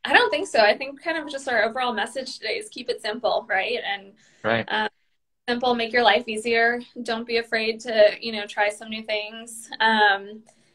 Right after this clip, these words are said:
Speaker 1: and have fun with it.
Speaker 2: I agree. Well, Brett, um, thank you again for being with us on Wake Up and Get Wealthy. It's always great to see you.
Speaker 1: Thank you,
Speaker 2: And,
Speaker 1: Brett.
Speaker 2: um,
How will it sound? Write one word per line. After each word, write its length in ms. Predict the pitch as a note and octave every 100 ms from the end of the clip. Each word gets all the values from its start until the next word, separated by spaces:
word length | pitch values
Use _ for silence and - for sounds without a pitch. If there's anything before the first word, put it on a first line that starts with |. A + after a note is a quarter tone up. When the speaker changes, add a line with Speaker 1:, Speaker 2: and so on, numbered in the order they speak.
| _ -
Speaker 1:
and 420 | A#3 A3 A3 A3 A3+ - - _ -
have 140 | B3
fun 160 | A#3+ C4
with 140 | D4+
it. 180 | F#3+ C#3 - _ _ _ _ _ _ _ _ _ _ _ _ _ _ _ _ _ _ _ -
Speaker 2:
I 80 | F#2+
agree. 380 | G2+ A#2+ D3+ - _ _ _ _ _ _ _ _
Well, 400 | C3 D3+ D3 - _
Brett, 320 | - B2+ D#3+ - _ _
um, 300 | B2 B2+ B2
thank 260 | C3 C3 D3
you 140 | C3+
again 360 | A#2+ A#2 A#2 A#2+
for 140 | A#2
being 240 | A2+ A2+
with 180 | G#2+ G#2+
us 180 | C3 -
on 160 | B2+ A2
Wake 180 | G2+
Up 120 | G2 G2+
and 80 | G2
Get 140 | F#2+
Wealthy. 280 | F#2+ F#2+ -
It's 120 | -
always 340 | G#2 G#2 G2+ G2+
great 220 | G#2 F#2+
to 80 | F#2+
see 180 | - G2
you. 380 | F#2+ G#2+ E3+ C4+ _ - _ _
Speaker 1:
Thank 20 |
you, 60 | A2+
Speaker 2:
And, 320 | G#2+ G#2 G#2 -
Speaker 1:
Brett. 220 | G2+ G2+
Speaker 2:
um, 320 | G2+ G#2+ G#2+